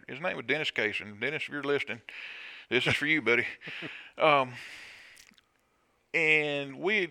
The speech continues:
after we graduated, we didn't live that terrible far apart, but we just didn't see each other much. And I ran across him one day, and we had both, he lived in Alabama. I'm in Mississippi. Not terrible far apart, but we went to different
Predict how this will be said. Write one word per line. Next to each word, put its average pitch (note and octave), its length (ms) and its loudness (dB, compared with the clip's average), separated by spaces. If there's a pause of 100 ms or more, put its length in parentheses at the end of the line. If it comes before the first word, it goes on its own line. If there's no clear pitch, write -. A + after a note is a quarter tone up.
(140)
after G3 240 6
we D3+ 100 -4
graduated, C#3+ 640 0
we D3+ 80 -4
didn't C#3+ 260 -4
live B2 220 2
that - 160 0
terrible G2+ 300 -4
far D#2+ 240 -8
apart, G#2 360 -6
but B2+ 120 -10
we - 100 -10
just C3+ 220 -6
didn't B2+ 180 -6
see A2 120 -6
each G#2+ 160 -8
other G#2+ 120 -8
much. A2 380 -8
And A2+ 400 -10 (120)
I D3 60 -2
ran F#3 180 0
across C3+ 300 0
him C3+ 140 -6
one C3+ 180 -4
day, C3+ 220 0
and C#3+ 120 -6
we D3+ 140 -2
had C3 220 -4
both, F3 420 -2 (1040)
he E3 100 2
lived D#3+ 240 2
in C#3 100 -6
Alabama. B2+ 520 0 (260)
I'm G#2 160 -8
in A#2 100 -12
Mississippi. A#2 640 -6 (160)
Not - 280 -6
terrible D3+ 300 -2
far G2+ 280 -4 (200)
apart, G#2+ 400 0
but A2+ 140 -4
we C3 100 -2
went B2 240 -6
to B2 80 -4
different A#2 380 -4